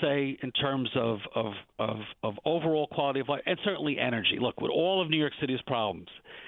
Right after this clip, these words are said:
and you outlined some of them, Rabbi. But this is the place that, that people wanna be in terms of creativity, dynamism, uh, and New York's gonna come back. W-, look, we're going through a tough spell right now. There's no doubt about it. The pandemic hit us hard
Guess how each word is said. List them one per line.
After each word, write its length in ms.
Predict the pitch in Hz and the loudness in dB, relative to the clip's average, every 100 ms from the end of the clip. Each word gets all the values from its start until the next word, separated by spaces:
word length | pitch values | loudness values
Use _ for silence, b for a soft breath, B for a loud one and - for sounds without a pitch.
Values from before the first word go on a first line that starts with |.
| B B | B B
and 120 | 113 | 0
you 100 | 127 135 | 2 2
outlined 420 | 139 - 113 104 | 0 0 -2 -2
some 180 | 113 98 | -2 0
of 60 | 101 | 0
them, 160 | 98 | 0
Rabbi. 400 | 101 95 92 98 95 B B B B - | 0 2 2 0 0 B B B B -6
But 260 | 117 139 - - 202 - | 0 0 -2 -10 -14 -2
this 220 | 131 185 190 | 0 2 0
is 80 | 151 | -2
the 80 | 180 | -2
place 300 | - 165 156 - | 2 2 0 0
that, 220 | 147 143 - | 2 2 -2
that 200 | 139 139 | -2 -2
people 340 | - 160 156 147 | -2 -2 0 2
wanna 240 | 143 147 | 4 2
be 280 | 139 202 131 | 2 2 2
in 80 | 107 | 2
terms 300 | - 123 113 | 0 0 -2
of 80 | 104 | -2
creativity, 920 | - 117 110 - 175 160 151 147 135 | 0 2 2 0 0 2 2 2 0
dynamism, 920 | 98 135 151 156 147 139 151 135 131 B B B B - | 0 0 2 2 2 2 0 0 0 B B B B 0
uh, 220 | 123 127 | 0 2
and 140 | 175 196 | 2 2
New 60 | |
York's 260 | 262 254 - | 2 0 0
gonna 140 | 190 165 | -2 0
come 180 | 165 | 0
back. 260 | 131 98 - | 0 -2 -4
W-, 160 | 139 143 | -4 0
look, 200 | 156 - | -2 0
we're 80 | 117 | -2
going 320 | 151 156 160 | 0 2 0
through 120 | 151 147 | 0 -2
a 40 | |
tough 220 | - 131 - | 0 -2 0
spell 240 | 127 117 | 0 0
right 260 | 113 113 - | 2 0 0
now. 240 | 117 107 | -2 0
There's 160 | 104 104 - 113 | -2 -4 -8 -2
no 240 | 127 131 | 0 2
doubt 180 | 123 117 | 2 2
about 320 | 104 107 107 | 2 0 0
it. 160 | 110 - | -2 -2
The 80 | |
pandemic 520 | - 110 107 117 117 - | 0 0 2 2 2 0
hit 160 | - 110 | 0 0
us 120 | 107 - B B B - | 0 -6 B B B -4
hard 520 | 143 151 151 147 | 0 2 2 0